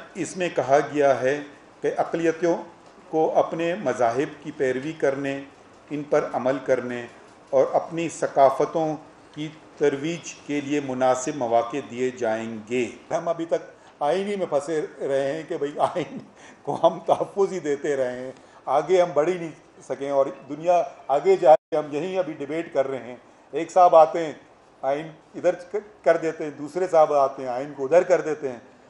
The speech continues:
और हम उनको यही समझाते जा रहे हैं कि भाई ये आप नहीं कर सकते, ये आप आइन से गद्दारी कर रहे हो। लोग ये भी कहते हैं इस्लामी निज़ाम आएगा, इस्लामी निज़ाम आ चुका है, सिर्फ अमल करने की देर है। ये इस्लामी निज़ाम क-, कायद आज़म और उनके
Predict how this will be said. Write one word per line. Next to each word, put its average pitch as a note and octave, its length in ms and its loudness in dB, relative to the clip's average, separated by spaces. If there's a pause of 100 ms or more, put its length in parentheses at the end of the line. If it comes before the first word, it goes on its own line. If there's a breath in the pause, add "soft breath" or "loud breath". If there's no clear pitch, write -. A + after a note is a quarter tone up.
(180)
और C3+ 120 2
हम E3+ 320 2
उनको D#3+ 300 -6
यही D#3+ 220 -2
समझाते C#3+ 480 0
जा B2+ 180 0
रहे C3 120 -4
हैं C3 120 -10
कि C#3 80 -4
भाई C#3+ 180 -6 (520)
ये C#3 220 -8 (100)
आप A#2+ 220 0
नहीं B2+ 200 -10
कर D3+ 160 -2
सकते, - 320 -16 (240)
ये B2+ 60 -4
आप B2+ 140 -2
आइन C#3 180 -4
से F3 160 -2
गद्दारी C3 420 2
कर C3+ 140 -4
रहे A2 140 -6
हो। - 800 -4
लोग F3 240 0
ये G3+ 80 0
भी G3 80 -4
कहते F3 220 2
हैं E3 60 -6
इस्लामी F3+ 400 4
निज़ाम D3+ 320 2
आएगा, A#2+ 240 -2
इस्लामी E3+ 400 -4
निज़ाम F3 360 0 (100)
आ C#3 120 4 (100)
चुका F3+ 320 4
है, B2 220 -2 (320)
सिर्फ F3+ 240 -2 (100)
अमल D#3+ 220 0
करने A2+ 320 -8
की G#2+ 120 -18
देर G2 220 -14
है। F2 140 -20 (640)
ये E3 200 -2
इस्लामी E3 340 -2
निज़ाम E3+ 400 2
क-, - 920 -20
कायद D#3 320 4
आज़म D#3+ 420 0
और C#3+ 220 -2
उनके D3+ 520 -6